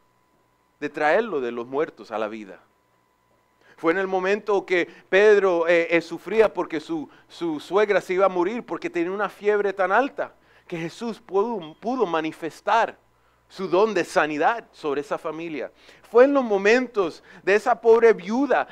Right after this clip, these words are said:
ver a su hijo muerto después que el profeta había venido y lo había hecho vivir y había producido, le había dado todo, pero su hijo había muerto. Y ese momento en que la mujer le dijo al profeta, "Pero profeta, ¿por qué tú llegaste a mi vida?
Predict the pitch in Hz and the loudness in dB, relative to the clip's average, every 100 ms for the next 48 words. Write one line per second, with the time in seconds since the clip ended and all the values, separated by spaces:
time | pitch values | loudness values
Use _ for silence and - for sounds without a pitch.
0 | - 160 226 - 190 190 202 208 240 240 | -2 4 6 6 2 0 -4 -6 0 2
1 | 226 208 226 262 - 202 156 220 180 196 | 4 4 8 8 6 -4 -6 -6 2 2
2 | - 240 262 - 233 214 196 220 233 247 | 6 6 6 6 4 4 2 4 6 6
3 | 226 233 233 226 220 277 240 185 226 208 | 6 6 4 2 0 2 2 2 0 -4
4 | 208 202 202 226 247 247 247 233 208 185 | 4 4 6 8 10 8 8 2 2 0
5 | 240 269 208 233 214 214 202 240 262 - | 0 2 -2 -6 4 6 8 6 6 6
6 | 220 202 - 226 277 240 202 202 233 247 | 6 6 -4 -6 2 4 4 6 6 8
7 | 240 226 240 277 262 226 190 220 247 262 | 8 8 6 6 6 4 2 -2 2 6
8 | 240 226 214 233 285 - 226 - 247 226 | 8 8 10 10 10 10 0 0 -2 4
9 | 240 262 294 254 226 269 277 233 233 214 | 4 6 6 6 6 4 4 2 6 6
10 | 208 240 262 247 269 262 254 202 240 269 | 8 6 8 6 6 4 4 4 6 6
11 | 254 240 226 233 247 294 311 311 320 294 | 6 6 6 8 4 4 6 6 6 0
12 | 403 403 349 254 226 208 254 208 190 180 | 0 2 2 4 4 4 4 4 4 0
13 | 226 294 320 | 6 8 8